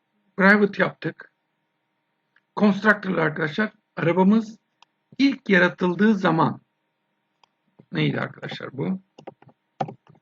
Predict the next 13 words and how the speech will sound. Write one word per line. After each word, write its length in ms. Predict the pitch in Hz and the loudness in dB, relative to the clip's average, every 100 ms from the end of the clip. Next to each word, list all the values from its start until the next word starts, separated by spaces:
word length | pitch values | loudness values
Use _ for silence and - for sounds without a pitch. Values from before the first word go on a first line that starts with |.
| _ - - - 151 139 - | _ -20 -20 -20 -20 -20 -12
Public. 460 | 117 - - 151 - - - - - - - - | -10 -10 -10 -10 -10 -12 -12 -14 -16 -16 -18 -8
Constructor'larımız 840 | 139 127 147 151 170 156 147 147 180 | -6 -4 -2 -4 -4 -2 -2 -2 -6
nasıl 220 | - 160 | -6 -6
oluyordu 220 | 120 123 | -4 -6
arkadaşlar? 400 | 117 - - 190 | -6 -8 -8 -6
Public 360 | 123 104 151 165 | -6 -4 -4 -4
olmak 280 | 170 190 190 | -2 -2 0
zorundaydı. 560 | 190 190 190 196 202 202 _ _ _ _ _ _ _ - | 2 4 4 2 -2 -6 _ _ _ _ _ _ _ -2
Neyle 280 | 156 196 202 | 2 6 6
aynı 160 | 196 | 6
isme 280 | 190 - 196 | 2 0 -2
sahipti 380 | - 185 180 190 | 0 0 0 0
arkadaşlar? 560 | 180 185 175 - 220 | 0 0 -4 -4 -6